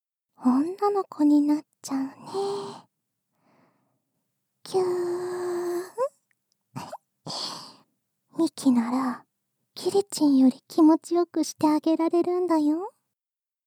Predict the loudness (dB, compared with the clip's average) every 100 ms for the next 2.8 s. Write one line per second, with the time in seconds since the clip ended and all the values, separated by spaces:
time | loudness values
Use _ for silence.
0 | _ _ _ _ _ _ _ -10 -10 -6
1 | -8 -4 -2 -2 -4 -10 _ _ _ _
2 | _ _ _ _ -2 -2 _ -20